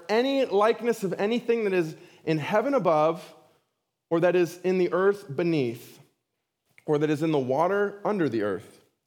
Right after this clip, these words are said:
You shall not bow down to them or serve them." Now, I didn't read all of verse five for the sake of time,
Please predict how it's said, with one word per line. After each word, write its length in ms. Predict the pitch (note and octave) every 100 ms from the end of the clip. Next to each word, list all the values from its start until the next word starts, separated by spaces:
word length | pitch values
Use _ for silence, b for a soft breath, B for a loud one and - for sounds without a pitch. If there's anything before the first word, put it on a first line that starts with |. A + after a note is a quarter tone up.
| _
You 80 | C#3+
shall 260 | F#3 E3+
not 420 | D#3 D#3+ G3 B2+ D#3
bow 220 | D#3+ F3
down 580 | C#3+ E3 C#3+ B2 B2+ A#2+
to 120 | C3
them 300 | A#2 A2+ A#2+
or 260 | B2+ C3 C3+ B B -
serve 500 | - F#3 F#3+ D3 G2+
them." 260 | F2+ G2+ - _ _ _ _ _ _ -
Now, 100 | D#3+
I 40 |
didn't 180 | F#3 F3+
read 140 | F3+
all 180 | F3 F3
of 80 | D#3
verse 180 | D#3+ -
five 280 | E3 D#3+ D3+
for 60 |
the 60 | C#3+
sake 220 | E3+ D#3
of 80 | D3
time, 420 | E3+ F3+ G3